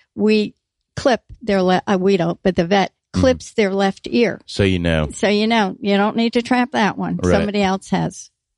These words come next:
Speaker 2: Okay. Um, so, and, and then what can veterinarians do to give you a hand on, on this kind of stuff?
Speaker 1: Well, what they could do is they could, um, offer to work with us at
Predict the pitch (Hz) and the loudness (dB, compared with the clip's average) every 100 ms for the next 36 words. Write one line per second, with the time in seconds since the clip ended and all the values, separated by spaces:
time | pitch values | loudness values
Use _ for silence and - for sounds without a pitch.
0 | _ _ - 151 - 113 123 156 _ _ | _ _ -4 -4 0 0 0 -4 _ _
1 | _ 127 123 123 123 120 - - 143 131 | _ 0 2 2 0 -4 -8 -2 0 0
2 | - 139 135 - 127 120 123 120 117 107 | 0 -2 -2 0 2 2 2 2 2 -2
3 | 87 _ _ - - - _ _ _ 101 | -4 _ _ -20 -20 -20 _ _ _ 0
4 | 104 127 185 185 156 _ - 95 104 92 | 2 2 -2 -4 -6 _ -6 -2 0 0
5 | 87 113 113 71 - 73 69 73 82 73 | 0 0 -2 -4 -4 -4 -4 -4 -2 2
6 | 73 69 71 65 62 - 73 73 71 - | 0 0 -2 -4 -8 -8 -4 -4 -4 -4
7 | 76 69 67 73 67 - 64 60 - 247 | -2 -2 -4 -4 -4 -4 -6 -6 -2 2
8 | 277 330 330 311 320 311 302 311 349 302 | 2 0 -2 -2 -2 -4 -2 0 0 2
9 | 247 254 240 240 240 247 - 240 240 226 | 0 0 0 -2 0 -2 -2 2 2 0
10 | - 214 208 - _ _ 226 233 277 277 | -4 -2 -2 -6 _ _ 0 2 0 -2
11 | 240 202 208 214 190 208 254 320 370 - | -2 0 -2 -4 -2 0 2 0 -2 -8
12 | - _ _ _ _ _ - 226 226 | -20 _ _ _ _ _ 0 2 2